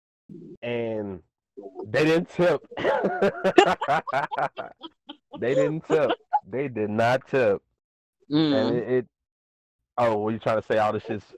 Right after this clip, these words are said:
Speaker 1: is supposed to happen to me?
Speaker 2: No, no, not at all, not at all. I'm saying, like, I would not expect some,
Speaker 1: <laughs>
Speaker 2: I would not expect a church to tip. <laughs>
Speaker 1: I don't know. I, I thought they would consider it, like, here's paying it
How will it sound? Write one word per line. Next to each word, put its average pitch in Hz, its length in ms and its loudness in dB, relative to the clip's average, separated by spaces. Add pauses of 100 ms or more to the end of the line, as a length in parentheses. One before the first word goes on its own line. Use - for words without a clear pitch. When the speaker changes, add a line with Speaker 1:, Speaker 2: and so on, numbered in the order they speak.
Speaker 1:
is 104 140 -6
supposed 113 380 -4
to 107 40 -4
happen 113 280 -2
to 117 60 -4
me? 120 220 -4 (840)
Speaker 2:
No, 226 480 4
no, 233 240 0
not 220 160 0
at 226 80 -4
all, 202 160 0
not 180 160 -2
at 185 60 -16
all. 175 180 -4
I'm 170 100 -8
saying, 170 380 -8
like, 139 240 -2 (120)
I 160 140 -2
would 170 180 0
not 156 160 -2
expect 165 540 -4
some, 156 300 -4 (280)
Speaker 1:
<laughs> - 300 -20
Speaker 2:
I 170 80 0
would 185 160 2
not 196 240 2
expect 180 560 -6
a 160 100 -2
church 165 580 -2
to 147 140 -2
tip. 143 400 -4 (560)
<laughs> - 40 -2 (1800)
Speaker 1:
I 220 80 -4
don't 240 180 -2
know. 233 140 2
I, 170 240 0
I - 20 -4
thought 190 240 -4
they 185 80 -2
would 175 260 -2
consider 165 540 0
it, 139 120 -4
like, 131 200 -4 (320)
here's 190 220 0
paying 180 360 -2
it 156 80 0